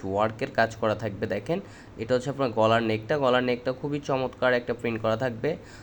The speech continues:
আর এটা হচ্ছে আপনার নিচের প্যানেলটা, খুবই সুন্দর একটা কারুকাজ করা থাকবে। দেখেন, কাছে নিয়ে দেখাচ্ছি কাজটা দেখেন, খুবই সুন্দর এবং খুবই ফিনিশিং টাচ কাজ করা থাকবে। এগুলো ফুললি কটনের ভিতরে, এগুলো হচ্ছে আপনার ইন্ডিয়ান ডিজাইনের বিবেক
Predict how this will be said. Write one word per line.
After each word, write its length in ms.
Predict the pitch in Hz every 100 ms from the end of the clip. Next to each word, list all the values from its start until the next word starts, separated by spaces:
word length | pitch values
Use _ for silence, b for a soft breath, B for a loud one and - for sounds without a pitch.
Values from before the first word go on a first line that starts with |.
| - 95
আর 60 | 110
এটা 80 | 123
হচ্ছে 140 | 123 135
আপনার 180 | 127 123
নিচের 220 | 127 143 120
প্যানেলটা, 400 | 104 101 101 110 123
খুবই 260 | - 156 180 -
সুন্দর 280 | 165 160 156 139
একটা 200 | 135 139 139 139 -
কারুকাজ 380 | 120 117 117 -
করা 140 | 117 113
থাকবে। 180 | 123 117 110
দেখেন, 180 | 113 135 117
কাছে 220 | 110 117 113
নিয়ে 120 | 110
দেখাচ্ছি 380 | 101 110 107 147 175 B B B -
কাজটা 240 | 117 - 131
দেখেন, 200 | 123 127 123
খুবই 220 | - 156 170 -
সুন্দর 240 | 156 151 135
এবং 120 | 127 127 -
খুবই 200 | 143 160 -
ফিনিশিং 360 | 139 139 160 143
টাচ 180 | 123 123 - - -
কাজ 120 | 120 - -
করা 140 | 110 113
থাকবে। 220 | 113 104 107
এগুলো 220 | 107 127 165 B B - -
ফুললি 300 | 143 143 143 127
কটনের 440 | 117 113 127 113 110
ভিতরে, 260 | 113 123 185 127
এগুলো 160 | 113 117
হচ্ছে 140 | -
আপনার 160 | 131 127 113
ইন্ডিয়ান 280 | 123 135 131 113
ডিজাইনের 420 | 120 120 120 120 117
বিবেক 300 | 120 123 147